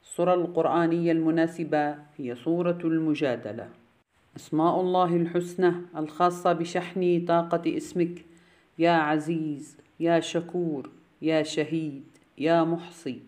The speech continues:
يا مميت، يا أحد، يا مقدم، يا بر، يا تواب، يا رؤوف، يا نور. أنت فتاة طيبة القلب،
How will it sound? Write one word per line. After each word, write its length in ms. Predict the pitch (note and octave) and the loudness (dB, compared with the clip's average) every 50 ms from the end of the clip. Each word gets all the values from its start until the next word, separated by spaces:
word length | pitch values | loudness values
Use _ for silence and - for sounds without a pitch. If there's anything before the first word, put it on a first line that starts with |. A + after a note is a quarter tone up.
| - _ _ - | -20 _ _ -4
يا 180 | D#3+ D3+ D3+ D3 | 0 0 0 0
مميت، 680 | D3 D3 C#3+ D3 D3 D3+ D3+ D3 C3+ B2+ - - - - _ _ _ _ _ _ - | 0 -2 -2 0 0 0 0 -2 -4 -6 -8 -10 -20 -20 _ _ _ _ _ _ -2
يا 300 | D#3 D3+ D#3 - - D#3 | 0 0 0 0 0 -4
أحد، 360 | E3 - - - D3 B2+ - - - _ _ _ _ _ _ _ - | -6 -6 -6 -6 -6 -8 -8 -14 -20 _ _ _ _ _ _ _ -6
يا 240 | C#3+ D3 D3+ D3 | -2 0 0 0
مقدم، 640 | C#3 C#3+ C#3 C3+ - D#3 C#3+ C#3+ C3+ B2+ C3+ A#2+ A2+ A2+ - - _ _ _ _ _ - | -2 -4 -6 -6 -4 -6 -6 -6 -6 -8 -8 -8 -8 -10 -16 -20 _ _ _ _ _ -4
يا 220 | D3+ D3+ D3+ D3 | 0 0 0 0
بر، 420 | C#3+ C3+ D3 D3+ D3+ D3 B2+ A#2 - - - _ _ _ _ _ _ - | 0 0 0 -2 -2 -2 -4 -10 -14 -16 -20 _ _ _ _ _ _ -4
يا 220 | D3+ D3+ D3+ D3 | 0 0 0 0
تواب، 720 | C#3+ D3 D3 C#3+ C3+ C3 C#3 C#3 C#3+ C#3 C3+ C3 B2+ B2+ - - _ _ _ _ _ _ - | 0 -2 -2 -2 -2 -2 -2 -2 -2 -2 -2 -4 -6 -8 -14 -20 _ _ _ _ _ _ -4
يا 260 | D3+ D3+ D3+ D3 D3 | 0 0 2 2 2
رؤوف، 680 | C#3+ C#3 - - D3+ D3 D3 C#3+ C3+ C3+ - - - - _ _ _ - | 0 -2 -2 -2 -2 0 -2 -2 -4 -8 -12 -16 -20 -20 _ _ _ -4
يا 300 | D3+ D3+ D3+ D3 C#3+ C#3 | -2 0 0 0 0 -2
نور. 360 | C#3+ C#3+ D3 C#3+ C3+ C3 B2+ - - - _ _ _ _ _ _ _ _ - | -2 -2 -2 -2 -4 -6 -10 -12 -18 -20 _ _ _ _ _ _ _ _ -4
أنت 280 | D#3 F3 F3+ F3 F3 | -2 -2 -2 -2 -2
فتاة 920 | F3+ F3 F3 F3 F3 E3+ F3 F#3 F#3 F#3+ F#3 F#3 - F3+ F3 E3+ E3+ E3 E3 | -2 -2 0 0 -2 0 2 2 2 2 0 0 -2 0 0 2 2 0 0
طيبة 560 | D#3+ - E3+ E3 E3+ E3 E3+ F3 F3+ E3+ F3 | 0 0 0 0 2 0 0 0 0 0 0
القلب، 640 | F3 F3 F3 D#3 D#3 D3+ - - C3+ B2+ A2 - - | 0 0 -2 -4 -4 -4 -4 -4 -4 -4 -4 -6 -12